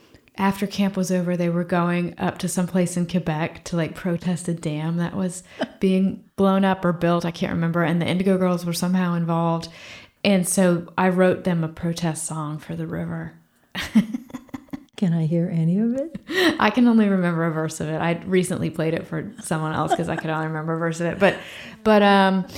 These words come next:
Speaker 1: no, it was written from the perspective of the river, and it was like, "Don't dam me."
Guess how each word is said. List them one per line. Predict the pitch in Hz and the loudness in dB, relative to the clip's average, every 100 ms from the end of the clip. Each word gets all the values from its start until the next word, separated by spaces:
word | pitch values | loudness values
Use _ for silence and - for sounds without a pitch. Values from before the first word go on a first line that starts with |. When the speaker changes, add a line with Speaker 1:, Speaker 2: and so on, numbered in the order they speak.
| - | -2
Speaker 1:
no, | 370 339 | 4 6
it | |
was | 269 - | 4 4
written | 262 269 | 4 4
from | 285 | 4
the | 277 | 4
perspective | 269 240 - 202 196 180 | 2 -2 0 -2 -2 0
of | 175 | 0
the | 170 | 0
river, | 160 156 160 190 | 0 0 2 4
and | 196 180 | 4 4
it | - | 2
was | 190 - | 2 2
like, | 180 170 165 165 165 - - - - - - - _ | 2 4 4 2 -2 -18 -20 -20 -20 -20 -20 -20 _
"Don't | - 180 | 0 2
dam | 180 185 226 | 4 4 2
me." | 156 - - | 0 -2 -8